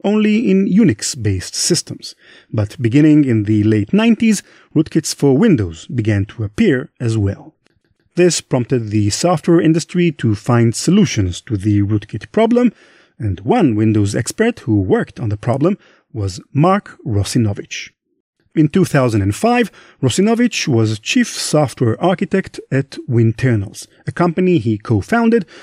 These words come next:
which offered utilities to manage, monitor, and troubleshoot a Windows Microsoft environment.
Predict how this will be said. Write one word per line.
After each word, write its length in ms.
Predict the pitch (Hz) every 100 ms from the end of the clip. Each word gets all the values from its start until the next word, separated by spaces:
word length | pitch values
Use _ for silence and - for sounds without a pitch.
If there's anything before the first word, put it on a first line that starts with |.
| -
which 300 | 123 117 -
offered 380 | 156 147 147 123
utilities 640 | 107 104 185 170 180 170 -
to 220 | 113 101
manage, 560 | 139 185 185 165 -
monitor, 600 | 135 120 123 - 123 120
and 240 | - 104 92
troubleshoot 540 | - 220 147 - 113 - - -
a 200 | 160 170
Windows 500 | 135 160 156 160 -
Microsoft 800 | 127 101 - - - 95 - -
environment. 720 | 107 92 117 107 - _